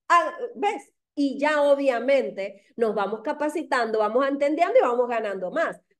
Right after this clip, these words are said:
pero es un claro ejemplo de que no se necesitan conocimientos técnicos, de que es una industria en crecimiento y que aún a tiempo parcial le podemos ganar muchísimo.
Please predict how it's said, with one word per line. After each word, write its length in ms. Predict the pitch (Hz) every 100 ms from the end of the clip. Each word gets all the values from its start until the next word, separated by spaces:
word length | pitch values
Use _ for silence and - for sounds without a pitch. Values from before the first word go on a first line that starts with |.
| -
pero 220 | 262 254
es 160 | 254
un 260 | 302 294 262
claro 440 | 277 285 302 311
ejemplo 560 | 320 320 269 208 202 185
de 200 | 196 226
que 140 | 226
no 340 | 220 240 269 277
se 160 | 277
necesitan 640 | 269 262 226 269 240 185 190
conocimientos 920 | 196 196 196 190 190 196 196 208 -
técnicos, 560 | 254 202 180 175 175 175 - -
de 240 | 214 220
que 300 | 226 233 220
es 280 | - 247 262
una 160 | 254 240
industria 420 | 233 254 254 240
en 80 | 233
crecimiento 840 | 226 214 214 196 233 190 170 175
y 320 | - - 277 262
que 100 | 240
aún 320 | 226 294 294
a 140 | 285
tiempo 340 | 294 277 277 269
parcial 480 | 226 - 302 294 214
le 200 | 214 202
podemos 440 | 202 190 196 214
ganar 520 | 202 170 175 185 -
muchísimo. 680 | 202 190 185 165 - 156